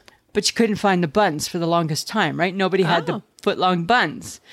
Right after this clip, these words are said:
Speaker 1: So what'd you do? So you take the foot-longs, you cut 'em in half, and then you just got hot dogs, right?
Speaker 2: Uh-huh.
Speaker 1: All of a sudden, one day, Mike Gibson finds the buns. The co-op makes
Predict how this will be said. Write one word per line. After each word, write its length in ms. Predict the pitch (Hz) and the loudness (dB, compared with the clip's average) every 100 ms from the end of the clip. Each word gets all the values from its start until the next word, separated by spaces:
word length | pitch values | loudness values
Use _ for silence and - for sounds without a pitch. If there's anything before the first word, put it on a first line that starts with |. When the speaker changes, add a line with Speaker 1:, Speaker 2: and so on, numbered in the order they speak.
| - - | -20 -10
Speaker 1:
So 120 | 170 | -4
what'd 160 | 165 | -2
you 60 | 156 | 0
do? 160 | 160 143 | -2 -4
So 120 | - | -4
you 60 | 151 | -2
take 260 | 180 175 | -2 0
the 100 | 190 | 0
foot-longs, 640 | 175 - 202 202 196 196 165 | -2 0 0 2 2 2 0
you 60 | |
cut 120 | - 175 | 0 0
'em 120 | 214 | 0
in 60 | |
half, 280 | 208 185 185 | 2 2 0
and 100 | 185 | 0
then 140 | 170 170 | -2 0
you 60 | |
just 180 | 160 175 | -2 0
got 180 | 180 165 | 0 2
hot 200 | 170 156 | 2 0
dogs, 320 | 143 101 - | -4 -6 -4
right? 340 | 151 208 202 - _ - - - | 0 0 -2 -10 _ -20 -20 -14
Speaker 2:
Uh-huh. 280 | - 208 190 | -6 -2 0
Speaker 1:
All 260 | 220 262 285 | 2 4 2
of 120 | 269 | 2
a 80 | 240 | 0
sudden, 720 | - - 262 247 175 180 220 - _ _ _ | 0 0 2 2 0 -4 -6 -10 _ _ _
one 280 | - 185 175 | -6 -2 0
day, 420 | 156 151 156 220 - _ _ | 2 0 0 -4 -12 _ _
Mike 260 | 185 202 160 | -2 -2 0
Gibson 400 | 220 202 220 175 | 0 0 0 -2
finds 760 | - 269 269 214 185 196 - - - _ | -2 0 2 4 2 0 -4 -12 -18 _
the 140 | 165 | -2
buns. 520 | 180 190 233 180 165 - | 0 2 2 2 -2 -2
The 100 | 196 | -4
co-op 520 | - 226 233 220 - | 0 2 2 0 -4
makes 480 | 208 208 208 202 - | -2 2 0 -2 -10